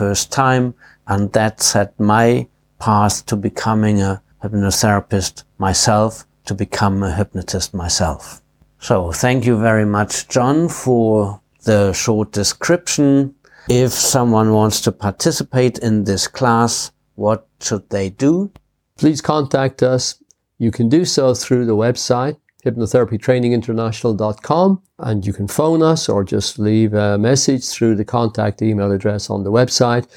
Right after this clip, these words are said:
Speaker 2: Very happy to speak to you and discuss your training needs.
Speaker 1: Thank you very much, John. And hopefully someone of you will meet John in person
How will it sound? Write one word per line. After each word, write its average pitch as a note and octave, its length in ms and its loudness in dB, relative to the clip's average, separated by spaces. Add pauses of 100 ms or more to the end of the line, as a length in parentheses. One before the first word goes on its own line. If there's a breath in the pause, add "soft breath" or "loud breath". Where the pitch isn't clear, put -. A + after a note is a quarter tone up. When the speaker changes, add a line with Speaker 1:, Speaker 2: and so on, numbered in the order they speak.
(280 soft breath)
Speaker 2:
Very C3+ 260 2
happy D3 240 0
to C#3+ 80 2
speak C3 320 0
to - 100 -4
you A2+ 40 2
and G#2 60 0
discuss A2 460 -2
your G#2+ 100 -2
training A2+ 520 2
needs. F#2 460 -2 (220)
Speaker 1:
Thank A2+ 240 -2
you G#2 120 2
very G#2 200 2
much, B2 360 0
John. G#3+ 420 2 (380)
And A2 440 2 (680)
hopefully D#3 580 0 (120)
someone G#2+ 560 2
of G2+ 200 2
you C#3 320 4
will G#2 240 0
meet B2 460 0
John A2 440 2
in D3+ 260 0
person A#2+ 680 0